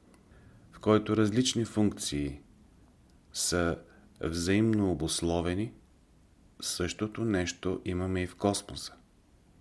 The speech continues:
Ако наблюдаваме природата около нас, тя ще ни даде известно изяснение по въпроса. В природата наблюдаваме един ритъм, който се изявява във всички области на живота.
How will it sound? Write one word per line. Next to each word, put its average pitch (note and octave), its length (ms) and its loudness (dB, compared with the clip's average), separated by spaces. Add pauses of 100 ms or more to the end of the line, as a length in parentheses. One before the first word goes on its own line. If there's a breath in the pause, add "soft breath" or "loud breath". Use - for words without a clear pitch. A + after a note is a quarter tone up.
(960 loud breath)
Ако F2 220 0
наблюдаваме G2 760 4
природата G2 560 2
около F#2 360 0
нас, F#2+ 520 -2 (680 soft breath)
тя F2+ 180 2
ще F#2 240 -2
ни F2+ 100 2
даде F#2 460 4
известно F#2 960 0
изяснение F2 720 0
по E2 160 -2
въпроса. F2 560 -2 (1900 loud breath)
В - 80 -20
природата B2+ 640 8
наблюдаваме F#2+ 760 6
един F2+ 300 4
ритъм, F2+ 380 4
който F2 360 0
се - 160 0
изявява D#2+ 600 2
във D2+ 160 -4
всички - 480 -2
области D#2+ 500 0
на D#2 120 0
живота. D#2 500 -2